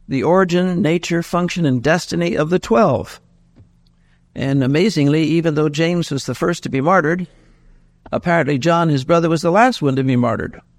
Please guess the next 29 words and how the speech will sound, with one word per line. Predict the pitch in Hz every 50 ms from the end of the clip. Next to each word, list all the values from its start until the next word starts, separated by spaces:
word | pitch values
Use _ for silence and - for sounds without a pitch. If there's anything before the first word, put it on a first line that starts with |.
| _ _ _ _ _ _ _ _ _ _ _ _
and | - - - 120 120 123 117
lived | 127 151 160 147 -
long | 139 151 170 180 175
enough | 160 160 160 170 - -
to | - 139 120
see, | - - 151 156 160 160 165 156 143
of | 123 - -
course, | - - 139 143 143 -
the | 143 - -
end | 147 151 151 147 139
of | 135 117
the | 120 117 117
entire | 113 113 - 175 143 135 135 131
first | - - 127 127 - -
century | - 180 190 180 - 175 175 170 180 180 _ _ _ _ _ _ _ - _ _ _ _ _
and | - - 127 127 131 127
to | 127
be | 113 143 139
able | 135 131 131
to | 113 131 113
write | 107 127 131 139 127 - - - _ _ _ - _ _ _ _ _ _ -
not | 139 135 127 131 143
only | 147 143 143 139 135 131 131 - _ _ _ _ - _ _ _ _ _ _
his | - - 151 143 123
gospel | - - 135 147 165 - - - - 151 160 170 175 165 - _ _ - - _ _ _ _ - _ _ _ - - -
and | - 123 123 123
his | 123 107 -
three | - 143 151 156 143
letters, | 131 127 117 123 123 127 123 - - -